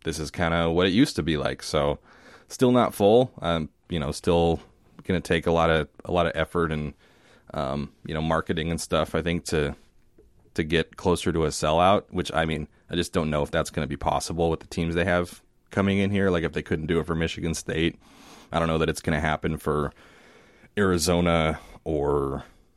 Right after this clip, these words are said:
you know, maybe Oregon State, 'cause then you got some visiting teams that'll travel well, and they look like they're pretty good. But I was, um, I was impressed with the crowd. I thought, uh, you know, for a Pac-twelve opener against a team that probably isn't very good, that, um, you know,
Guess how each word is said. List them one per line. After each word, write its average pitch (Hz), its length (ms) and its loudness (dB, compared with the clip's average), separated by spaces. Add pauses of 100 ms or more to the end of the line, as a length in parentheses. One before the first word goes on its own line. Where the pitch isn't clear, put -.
(120)
you 87 100 -6
know, 82 60 -2
maybe 110 280 4
Oregon 78 300 0
State, 82 380 0
'cause 80 200 -4
then 80 120 -2
you 78 80 -2
got 78 180 -2
some 80 140 -2
visiting 78 320 -2
teams 80 280 -2
that'll 78 160 -2
travel 76 400 0
well, 76 300 2
and 73 180 -8
they - 80 -6
look 78 160 -2
like 80 160 -4
they're 80 120 -2
pretty 80 260 -4
good. 78 340 -2
But 69 200 -2 (400)
I 95 100 2
was, 113 240 2
um, 107 320 4
I 95 60 2
was 107 180 4
impressed 98 380 2
with - 100 -8
the - 80 -8
crowd. 69 380 -2 (140)
I 95 80 -2
thought, 80 380 0
uh, 71 300 2 (540)
you 80 120 -8
know, 80 60 -6
for 82 140 -2
a 78 40 -4
Pac-twelve 95 400 0
opener 90 340 2
against 82 280 -2
a 80 60 -6
team 87 320 0
that 82 160 0 (420)
probably 92 280 2
isn't 87 180 0
very 90 200 4
good, 95 460 2
that, 82 240 2 (400)
um, 78 540 0 (260)
you 104 80 2
know, 85 200 0